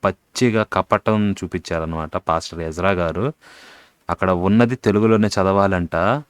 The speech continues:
తెలుగులో ఉన్నది చదవట్లే ఆయన, ఉన్నది ఉన్నట్టుగా చదవాలంట, ఉన్నది తప్పించి మిగతాదంతా చదువుతున్నాడు అనమాట ఆయన. ఆయన సొంత అర్థం పెడుతున్నాడు కానీ ఉన్నది చదవడానికి ఆయనకి ఇష్టపడలే. "నువ్వు దమ్ముంటే,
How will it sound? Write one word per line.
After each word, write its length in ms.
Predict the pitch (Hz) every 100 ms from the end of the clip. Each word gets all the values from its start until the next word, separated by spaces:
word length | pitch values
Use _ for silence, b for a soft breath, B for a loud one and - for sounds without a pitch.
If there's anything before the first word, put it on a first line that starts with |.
| _ _ -
తెలుగులో 340 | 107 120 127
ఉన్నది 380 | 110 120 123 98
చదవట్లే 380 | 90 82 - 80
ఆయన, 120 | 80 - _ 98
ఉన్నది 240 | 104 113
ఉన్నట్టుగా 440 | 101 110 117 117
చదవాలంట, 760 | 117 107 101 95 90 82 87 120 B B B -
ఉన్నది 380 | 101 120 139 131
తప్పించి 500 | 123 - 131 - 120
మిగతాదంతా 600 | 110 113 117 104 101 107 95
చదువుతున్నాడు 440 | 90 82 87 82
అనమాట 320 | 82 82 80
ఆయన. 360 | 82 82 95 117
ఆయన 180 | 98 92
సొంత 320 | 95 101 107
అర్థం 260 | 113 101 113
పెడుతున్నాడు 440 | 101 92 98 98
కానీ 160 | 92 98
ఉన్నది 420 | 92 98 107 -
చదవడానికి 380 | 92 90 95 95
ఆయనకి 160 | 90 85
ఇష్టపడలే. 480 | - - 80 76 - _ b b b b 90
"నువ్వు 240 | 92 87
దమ్ముంటే, 560 | 82 101 117 120 92